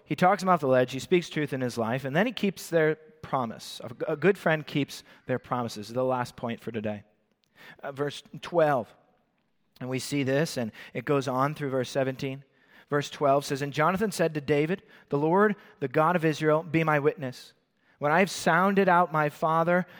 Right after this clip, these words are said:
about this time tomorrow or the third day, behold, if he's well disposed toward you, David, shall I not send and disclose this to you?'" Look, David, I'm gonna tell you if he wants to kill you or not.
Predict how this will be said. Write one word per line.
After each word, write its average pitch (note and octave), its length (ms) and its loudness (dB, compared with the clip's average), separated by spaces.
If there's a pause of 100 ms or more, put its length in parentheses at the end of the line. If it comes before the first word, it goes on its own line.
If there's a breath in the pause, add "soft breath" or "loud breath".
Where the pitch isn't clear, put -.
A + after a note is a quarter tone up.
about C#3+ 400 0
this D#3 180 -2
time D3+ 300 -2
tomorrow D3 540 0
or C3+ 140 2
the C3 100 -2
third D#3+ 300 2
day, C3+ 340 2
behold, F3+ 420 2
if D#3 140 -2
he's G3 220 -2
well F3 200 4
disposed F3+ 500 0
toward G3 220 0
you, G3+ 60 -2
David, G3+ 340 2
shall F3 220 0
I G#3+ 100 4
not G#3 240 2
send D3+ 300 -2
and E3 100 -6
disclose C#3 420 -2
this F#3+ 140 -8
to A3+ 60 -2
you?'" G#3+ 60 -2 (140 loud breath)
Look, G#3 200 2
David, G3+ 240 4
I'm G3 80 2
gonna A#3 120 4
tell G#3 320 4
you D#3 180 2
if D#3 120 0
he D#3+ 60 -2
wants D#3 220 2
to C#3 40 -10
kill F3 160 0
you C3 120 2
or - 20 -6
not. G#2 180 -10